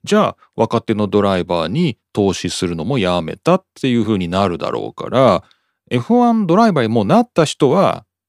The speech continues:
まあ、まあ、まあ、いい、やっていけるかもしれないけど、そこまで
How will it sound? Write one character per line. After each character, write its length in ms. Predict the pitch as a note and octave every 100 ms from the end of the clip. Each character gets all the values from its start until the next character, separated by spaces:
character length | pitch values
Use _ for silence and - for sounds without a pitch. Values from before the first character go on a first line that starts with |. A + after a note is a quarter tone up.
| _
ま 280 | G2+ F#2 D2
あ、 20 |
ま 140 | - D#2+
あ、 40 |
ま 100 | D#2+
あ、 20 | D#2
い 200 | G2+ E2
い、 80 |
や 100 | -
っ 80 | F2
て 140 | - G#2+
い 40 |
け 140 | -
る 80 | G#2+
か 80 | F2
も 80 | D2
し 120 | -
れ 60 | D#2
な 140 | E2
い 60 | D2+
け 80 | -
ど、 200 | G2 - _ _ _
そ 240 | - - F3
こ 220 | - C#4
ま 160 | B3+ A#3
で 260 | D#3+ A#2+